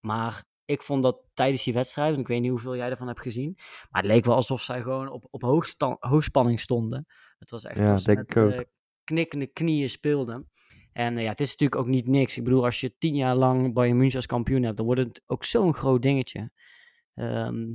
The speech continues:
Speaker 1: ja, dat, dat er wel zoveel stress bij leek te komen kijken. Eh, uiteindelijk hadden ze wel echt, echt enorm veel kansen. En, eh, ja, op het hele laatste moment zelfs natuurlijk ook nog die afgekeurde goal van Haller. Die gemiste pingel van Haller natuurlijk. En nog dat ze dus
Speaker 2: Mhm.
Speaker 1: op gelijke,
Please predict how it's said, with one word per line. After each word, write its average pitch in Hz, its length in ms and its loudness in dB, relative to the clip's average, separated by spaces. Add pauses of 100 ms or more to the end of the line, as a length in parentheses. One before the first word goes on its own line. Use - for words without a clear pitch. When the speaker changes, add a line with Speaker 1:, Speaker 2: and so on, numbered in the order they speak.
(180)
Speaker 1:
ja, 110 280 0 (120)
dat, 120 320 -4
dat 113 160 -2
er 127 60 -2
wel 117 140 -2
zoveel 127 300 4
stress 120 240 -4
bij 120 140 -4
leek 117 180 0
te - 80 -18
komen 113 260 -4
kijken. 110 420 -12 (320)
Eh, 107 100 -12
uiteindelijk 123 400 0
hadden 127 160 4
ze 110 80 -2
wel 120 120 2
echt, - 440 -6
echt - 380 -12
enorm 139 440 4
veel 123 200 4
kansen. 113 640 -2
En, 113 260 -6
eh, 113 120 -6
ja, 107 160 -4
op 107 80 -8
het 117 120 -4
hele 123 360 0
laatste 120 340 0
moment 117 280 -2
zelfs 117 240 -4
natuurlijk 123 300 -6
ook 123 60 -4
nog 113 100 -10
die - 100 -16
afgekeurde 120 460 -8
goal 123 240 0
van 127 120 -6
Haller. 123 560 2 (340)
Die 123 120 -4
gemiste 127 420 4
pingel 135 320 4
van 123 140 -2
Haller 123 300 0
natuurlijk. 120 400 -4
En 131 140 -6
nog 127 140 -2
dat 113 160 -4
ze 110 80 -6
dus 117 160 -4
Speaker 2:
Mhm. 123 100 -6
Speaker 1:
op - 80 -6
gelijke, 151 420 0